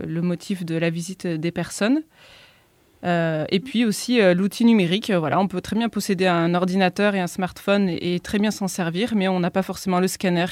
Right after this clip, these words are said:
qui, euh, qui f-, qui, voilà, qui va avec, euh, ni l'imprimante. Ou voilà, le jargon aussi utilisé par, euh, les formulaires administratifs qui peut parfois être complexe et faire peur. Et aussi, enfin, la crainte aussi de se tromper. Il y a des personnes qui maîtrisent très bien,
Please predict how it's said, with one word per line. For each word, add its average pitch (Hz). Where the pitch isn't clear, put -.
qui, 160
euh, 160
qui 185
f-, -
qui, -
voilà, 156
qui -
va 170
avec, 190
euh, 170
ni 190
l'imprimante. 185
Ou 202
voilà, 175
le 190
jargon 190
aussi 226
utilisé 190
par, 170
euh, 160
les 165
formulaires 180
administratifs 180
qui -
peut 185
parfois 196
être 185
complexe 214
et 196
faire 190
peur. 185
Et 262
aussi, 277
enfin, 226
la 196
crainte -
aussi 202
de 208
se 226
tromper. 214
Il 226
y -
a -
des 175
personnes 226
qui 220
maîtrisent 202
très 233
bien, 208